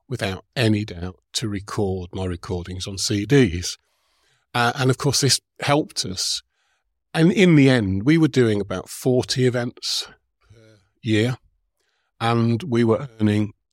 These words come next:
quite a substantial amount of money out of standing at the forty events. <clears throat> So the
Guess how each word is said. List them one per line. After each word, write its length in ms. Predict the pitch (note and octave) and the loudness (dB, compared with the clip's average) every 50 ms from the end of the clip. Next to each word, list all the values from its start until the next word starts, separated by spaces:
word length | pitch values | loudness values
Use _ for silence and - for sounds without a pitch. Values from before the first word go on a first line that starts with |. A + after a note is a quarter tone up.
| _ _ _ _ | _ _ _ _
quite 280 | - D3+ D3+ C3+ - - | 0 0 2 2 0 0
a 60 | C#3 | -2
substantial 640 | - - A#2+ - - - - C3+ B2+ A#2 - - A2+ | -2 -2 -2 -2 -4 0 0 0 0 0 -2 -4 -6
amount 320 | G#2 G#2 G2+ G#2+ - - | -6 -6 -8 -10 -12 -8
of 60 | A2+ | -6
money 240 | A#2 B2 A#2+ G#2+ F#2+ | -6 -4 -4 -4 -6
out 180 | F#2 F#2 F2 - | -8 -10 -12 -8
of 60 | - | -6
standing 340 | - - - G#2+ G2 G2 F#2 | -4 -4 -4 -4 -6 -8 -10
at 60 | F#2 | -12
the 80 | F#2 - | -16 -18
forty 340 | - - G2+ E2+ - - A#2+ | -18 -16 -16 -16 -16 -18 -20
events. 380 | C#3 D3+ F#2 - - - - - _ _ _ _ _ - | -20 -20 -20 -20 -18 -18 -18 -18 _ _ _ _ _ -20
<clears throat> 320 | - - - - - - | -20 -12 -10 -8 -8 -4
So 380 | - - C#3+ C3+ B2+ B2 B2 - - _ _ - _ _ _ _ _ _ _ - | -2 2 2 4 4 4 2 0 -2 _ _ -20 _ _ _ _ _ _ _ -6
the 680 | C#3+ B2 C3 A#2+ A2+ A2 G2+ G2 G2+ G2 F#2+ F2+ - | 0 2 4 4 4 2 0 0 -2 -4 -4 -6 -8